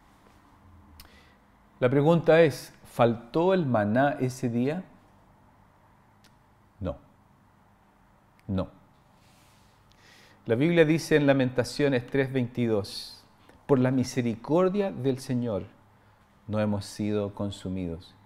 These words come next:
porque nunca decayeron sus misericordias. Nuevas son cada mañana sus misericordias, y grande es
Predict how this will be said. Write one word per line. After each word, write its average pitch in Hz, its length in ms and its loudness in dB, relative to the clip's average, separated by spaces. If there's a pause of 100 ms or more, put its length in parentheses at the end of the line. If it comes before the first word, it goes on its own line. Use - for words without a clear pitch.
(340)
porque 117 300 -6
nunca 190 840 -2
decayeron 147 960 -2 (160)
sus - 720 -6 (200)
misericordias. 110 1040 -6 (1040)
Nuevas 208 840 2 (200)
son 107 600 -6 (240)
cada 156 320 0
mañana 135 640 -2 (160)
sus - 340 -10
misericordias, 101 1040 -14 (960)
y 147 140 2
grande 113 640 -2 (340)
es 87 380 -6